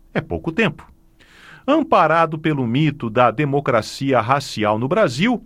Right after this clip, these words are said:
a ideia de que nosso país dá oportunidades iguais pra todo mundo,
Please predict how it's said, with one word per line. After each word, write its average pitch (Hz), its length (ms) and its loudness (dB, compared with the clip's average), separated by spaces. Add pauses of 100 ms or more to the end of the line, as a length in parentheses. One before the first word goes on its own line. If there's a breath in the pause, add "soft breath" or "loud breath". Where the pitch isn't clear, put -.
(420 soft breath)
a 220 140 2
ideia 139 600 0
de 110 160 -6
que 135 140 -6
nosso 147 320 -2
país 117 480 0
dá 123 120 2
oportunidades 117 960 -2
iguais 110 460 0
pra 110 160 -2
todo 131 280 -4
mundo, 175 460 -2